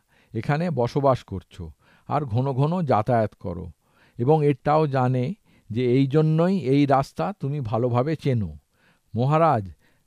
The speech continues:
যারা আমাকে ভালোভাবে চেনে, তারা এই কথা ভালোই জানে। তাহলে তাদের মধ্যে কেউ কেউ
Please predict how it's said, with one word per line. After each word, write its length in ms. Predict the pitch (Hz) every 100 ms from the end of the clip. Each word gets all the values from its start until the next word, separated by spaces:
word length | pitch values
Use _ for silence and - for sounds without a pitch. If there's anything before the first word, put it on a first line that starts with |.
| _
যারা 360 | 104 120 147 151
আমাকে 320 | 165 165 170
ভালোভাবে 580 | 113 117 147 151 170 165
চেনে, 500 | 143 151 151 120 147 -
তারা 260 | 131 147
এই 200 | 131 139
কথা 280 | 143 147 180
ভালোই 460 | 135 117 143 180 156
জানে। 320 | 120 87 87 82 _ _ _ _ _ _
তাহলে 440 | 139 151 131 92 78 _ _ _ _
তাদের 320 | 127 143 160
মধ্যে 460 | 160 151 156 175 180
কেউ 240 | - 151 156
কেউ 400 | 165 165 175